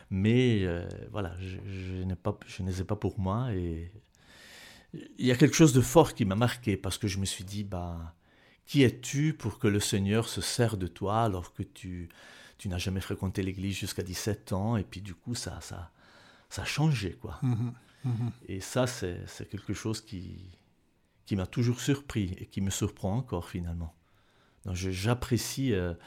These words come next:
Speaker 1: quand je rencontre des mamans, des, des, des grands-parents qui me disent : « Ah, priez pour mon fils, il va pas à l'église, avec tout ce qu'on a fait pour leur apprendre, euh, euh, les prières et tout et tout. » Euh, je dis toujours : « Ne vous inquiétez pas.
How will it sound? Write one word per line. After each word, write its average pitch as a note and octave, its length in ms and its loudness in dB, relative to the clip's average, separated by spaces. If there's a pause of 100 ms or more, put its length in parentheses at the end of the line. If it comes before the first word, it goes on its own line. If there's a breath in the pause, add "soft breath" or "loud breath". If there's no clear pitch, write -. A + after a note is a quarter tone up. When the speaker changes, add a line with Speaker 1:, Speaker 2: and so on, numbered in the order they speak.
(360 loud breath)
Speaker 1:
quand B2 100 6
je A#2+ 140 6
rencontre C3 560 2
des G#2 80 2
mamans, A2 500 2
des, F#2 160 2
des, F#2 540 -6
des G2+ 180 0
grands-parents A#2 680 4
qui A#2+ 120 -2
me G#2+ 120 4
disent : « G#2+ 280 2
Ah, B2 140 6
priez A#2 280 2
pour A#2 180 -2
mon A2+ 160 2
fils, A2+ 300 -2
il G#2 80 2
va G#2 120 2
pas G#2 120 0
à - 20 2
l'église, G#2+ 560 2 (220 loud breath)
avec G#2+ 200 2
tout C3 100 0
ce A#2+ 80 0
qu'on A#2 140 2
a A2+ 80 4
fait A2+ 240 4
pour A#2 160 0
leur G2+ 160 4
apprendre, G#2+ 560 2
euh, F#2+ 200 4 (340 loud breath)
euh, G#2 120 6
les G#2 200 2
prières G#2 600 2
et G2 60 2
tout G#2+ 220 -2
et G2+ 40 2
tout. » B2 460 -2 (580 loud breath)
Euh, G2 240 -4 (560)
je A2 300 0
dis B2+ 180 2
toujours : « B2+ 360 6
Ne A#2 80 8
vous F#2+ 100 4
inquiétez G#2 340 2
pas. - 300 -10